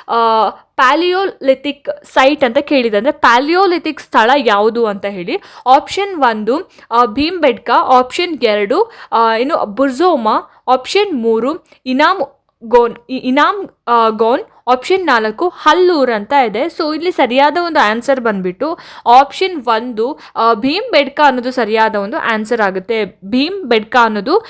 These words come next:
ಪ್ಯಾಲಿಯೋಥಿಕ್ ಇರುವಂತಹ ಒಂದು ಸ್ಥಳ ಆಗಿರುತ್ತೆ. So ಆಪ್ಷನ್ ಒಂದು ಸರಿಯಾದ ಒಂದು ಉತ್ತರ ಆಗಿರುತ್ತೆ. ನೆಕ್ಸ್ಟ್ ಮುಂದಿನ ಒಂದು ಪ್ರಶ್ನೆ ನೋಡಿ, ಅದ್ರ ಬಗ್ಗೆನೇ ಕೇಳಿದ್ದಾರೆ. ಭೀಮ್ಬೆಡ್ಕ in ಮಧ್ಯಪ್ರದೇಶ್ is a dash ಅಂತ, ಅಂದ್ರೆ, ಆ, ಭೀಮ್ಬೆಡ್ಕ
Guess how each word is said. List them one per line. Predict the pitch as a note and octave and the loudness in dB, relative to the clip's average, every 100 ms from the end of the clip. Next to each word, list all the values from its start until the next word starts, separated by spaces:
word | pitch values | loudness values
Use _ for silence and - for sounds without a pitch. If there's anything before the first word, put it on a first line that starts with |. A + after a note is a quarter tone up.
| - - | -8 0
ಪ್ಯಾಲಿಯೋಥಿಕ್ | A#3 B3+ E4 E4+ E4 E4 - B3+ | 2 4 2 2 -2 -6 -2 -2
ಇರುವಂತಹ | B3+ B3+ A#3+ A#3 A#3+ A3 | -2 0 -2 0 0 0
ಒಂದು | G#3+ G#3+ D#4 | 0 -2 -4
ಸ್ಥಳ | - B3+ C4 | 2 4 6
ಆಗಿರುತ್ತೆ. | D4 A#3+ G#3+ G#3 - | 4 2 -2 -6 -8
So | F4+ E4 | -6 -2
ಆಪ್ಷನ್ | A#3 C4 - F#4 | 0 0 -2 -4
ಒಂದು | D4+ A#3+ B3+ | -2 -2 -2
ಸರಿಯಾದ | B3 G#3 G#3+ G#3 | -4 -2 -2 -2
ಒಂದು | G3+ D#4 | -4 -4
ಉತ್ತರ | F4+ C4 | -2 0
ಆಗಿರುತ್ತೆ. | G3 F3 E3+ - - - - | 0 -2 -10 -14 -20 -20 -8
ನೆಕ್ಸ್ಟ್ | C4 D#4+ D#4+ | -2 -2 0
ಮುಂದಿನ | E4+ C#4+ C#4 C4 | -2 0 0 0
ಒಂದು | A#3 | 0
ಪ್ರಶ್ನೆ | A3+ A#3 A#3 | -2 -2 -4
ನೋಡಿ, | A#3 A3+ | -4 -2
ಅದ್ರ | - B3 | 0 0
ಬಗ್ಗೆನೇ | B3 A#3+ A#3 A3+ | 0 0 -2 -2
ಕೇಳಿದ್ದಾರೆ. | A3+ G#3 F#3 G3 F4 - _ _ _ _ _ _ _ - - | -2 -2 -2 -2 -2 -4 _ _ _ _ _ _ _ -20 -2
ಭೀಮ್ಬೆಡ್ಕ | C4 F#4 F#4 F4 - F4 D#4 | 2 2 2 0 2 2 2
in | C#4+ | 0
ಮಧ್ಯಪ್ರದೇಶ್ | B3+ G#3+ C#4+ D4 A#3+ B3+ D#4+ | -2 -2 -2 -2 -2 -2 -4
is | - B3 G#3+ - A3+ | -2 -4 -4 -4 -2
a | F#3+ | 2
dash | A3 A#3 C4 A3+ | 2 2 0 -4
ಅಂತ, | F#3 E3 - | -4 -8 -6
ಅಂದ್ರೆ, | A3+ A#3 G4 A#4 - - | -6 -2 -2 -2 -8 2
ಆ, | A#3 | 4
ಭೀಮ್ಬೆಡ್ಕ | A#3 A#3+ D#4 F4 F4 B3+ | 4 4 0 2 -2 2